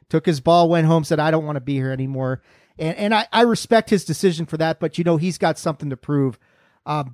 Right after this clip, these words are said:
Boston's got something to prove against Washington. They have not met in the playoffs since twenty twelve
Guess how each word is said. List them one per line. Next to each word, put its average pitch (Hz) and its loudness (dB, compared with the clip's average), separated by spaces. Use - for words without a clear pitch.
Boston's 208 4
got 175 0
something 180 0
to 160 -2
prove 156 2
against 139 -2
Washington. 131 -2
They 143 -2
have 143 0
not 165 2
met 175 -2
in 147 -6
the 139 -6
playoffs 151 2
since 139 -6
twenty 147 -2
twelve 139 0